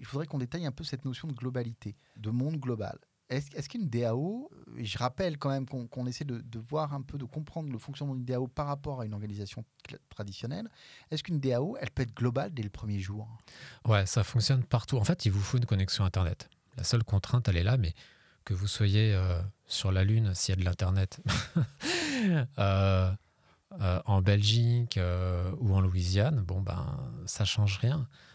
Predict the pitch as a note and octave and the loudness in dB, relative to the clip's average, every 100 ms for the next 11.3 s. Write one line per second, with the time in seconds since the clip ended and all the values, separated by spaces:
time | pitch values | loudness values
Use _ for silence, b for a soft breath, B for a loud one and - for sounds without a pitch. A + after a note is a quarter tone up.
0 | B G2+ F#2 - B2+ B2 A2+ G2+ G2 D#3+ | B -4 -2 0 2 4 4 2 0 -2
1 | A#2+ F#2+ F#2 C3+ D3 - A#2+ - - C3 | 2 2 2 0 0 2 0 2 -2 -2
2 | D3 - F2+ F2+ G2+ F#2+ F#2+ G2 - - | -2 -4 -6 -2 0 0 0 0 0 -2
3 | G2+ - G2+ - B2 B2+ C3 F2+ E2+ - | -2 -4 -6 -2 0 2 2 0 -2 -6
4 | - A2+ - - B2 A#2+ A2 - - G2+ | -6 -2 0 2 4 4 2 2 0 2
5 | G2+ G2+ G2 - G#2 - - - _ A#2+ | 2 0 -4 -4 -6 -6 -12 -20 _ -2
6 | G#2+ A2+ G2+ C3+ C#3+ D3+ C#3+ A2 A2 - | -2 -4 0 0 2 0 0 -2 -4 -2
7 | D#3 E3 D3 - G#2 G2+ _ _ A#2 A#2 | -2 -2 -6 -6 -6 -8 _ _ -4 0
8 | B2 A2+ A#2 B2 - C#3+ - A2+ A2+ G#2+ | -2 -2 -4 -4 -4 -8 -8 -8 -6 -2
9 | A#2 C#3+ C3+ B B B B - A2+ G#2+ | -2 0 -2 B B B B -10 -10 -10
10 | _ _ - B2 G#2+ G#2 F3 - - B2 | _ _ -8 -6 -6 -6 -6 -6 -4 -4
11 | - D3+ | -4 -6